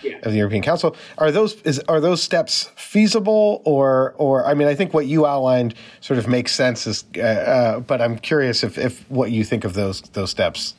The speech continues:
Speaker 2: as well.
Speaker 1: Yeah. So no, so the, the suspending voting rights, that has to be done via this procedure called Article seven of the treaties. That requires unanimity. In the end, there's different steps. We don't need to go through all the details, but in the end, you would need unanimity.
Speaker 2: And that includes, and that unanim-, unanimity would include Hungary,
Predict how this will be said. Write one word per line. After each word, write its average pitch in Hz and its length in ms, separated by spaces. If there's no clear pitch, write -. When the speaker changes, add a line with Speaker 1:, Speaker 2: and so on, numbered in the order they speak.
Speaker 2:
as 92 160
well. 196 100
Speaker 1:
Yeah. 151 260
So 180 200
no, 165 240
so 160 220
the, 147 320
the 135 120
suspending 196 720
voting 156 360
rights, 117 400
that 147 280
has 139 240
to 156 60
be 143 120
done 131 260
via 131 140
this 117 200
procedure 127 720
called 107 320
Article 120 400
seven 135 380
of 120 80
the 117 60
treaties. 127 460
That 160 220
requires 147 580
unanimity. 120 760
In 123 120
the 110 180
end, 78 320
there's 110 160
different 123 300
steps. - 500
We 135 60
don't 113 120
need 117 100
to 107 40
go 117 140
through 123 140
all 120 60
the 107 60
details, 110 400
but 139 140
in 156 60
the 151 120
end, 147 160
you 139 60
would 120 160
need 127 260
unanimity. 107 720
Speaker 2:
And 151 100
that 170 160
includes, 196 680
and 156 120
that 165 120
unanim-, 170 440
unanimity 143 840
would 123 200
include 196 680
Hungary, 254 480